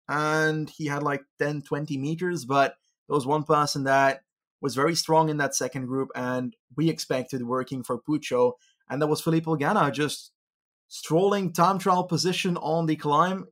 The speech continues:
getting that gap down, and catching him eventually.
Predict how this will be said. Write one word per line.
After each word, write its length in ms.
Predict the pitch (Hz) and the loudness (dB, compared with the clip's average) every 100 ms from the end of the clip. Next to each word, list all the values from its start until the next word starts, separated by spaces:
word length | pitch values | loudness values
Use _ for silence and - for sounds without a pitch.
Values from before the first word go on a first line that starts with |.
| 135 | -4
getting 340 | 143 160 165 | 0 2 2
that 240 | 156 147 135 | 2 0 0
gap 280 | 147 151 | 0 0
down, 340 | 151 160 160 160 | 2 4 4 2
and 480 | 147 151 147 139 - | -2 0 0 -2 -4
catching 380 | 143 - 151 | -4 -2 -4
him 160 | 135 139 | -4 -4
eventually. 680 | 123 143 165 190 190 226 | -2 -4 -4 -4 -4 -6